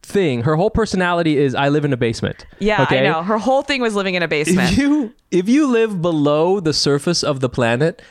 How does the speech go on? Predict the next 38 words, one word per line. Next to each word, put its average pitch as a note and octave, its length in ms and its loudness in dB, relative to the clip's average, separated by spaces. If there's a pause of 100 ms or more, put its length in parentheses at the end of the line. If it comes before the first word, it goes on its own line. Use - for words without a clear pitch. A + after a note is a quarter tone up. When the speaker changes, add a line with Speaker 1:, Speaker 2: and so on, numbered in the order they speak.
Speaker 1:
you E3 120 2
cannot E3+ 500 -2
<laughs> - 80 -20
contribute C#3+ 480 0
to B2+ 100 0
the A#2 40 -2
Patreon. G2 480 -4 (840)
That D#3+ 180 0
is, E3+ 200 -2 (320)
that's F#3+ 280 -2
a C4+ 120 0
hard, G#3 480 -2
that's F#3+ 240 -4
a, E3+ 120 -4
you D#3 120 -2
know E3+ 80 0
what, E3+ 180 -2
a C3+ 60 -4
soft E3+ 400 -4
rule F#3 300 0
I'm C#3 180 0
going C3 240 0
to - 100 -4
try A2+ 180 0
to A2 120 2
enforce, G2+ 500 -4
which A#2+ 180 0
is, G#2+ 200 -4 (220)
Speaker 2:
Yeah. F#3 460 -2
Speaker 1:
if F#3+ 200 0
you A#3+ 220 4
are F#3+ 120 2
Speaker 2:
This - 160 6
is - 140 4
when F#4+ 140 0
the D4+ 200 0
Asian A#3+ 400 -2
Speaker 1:
a - 20 -4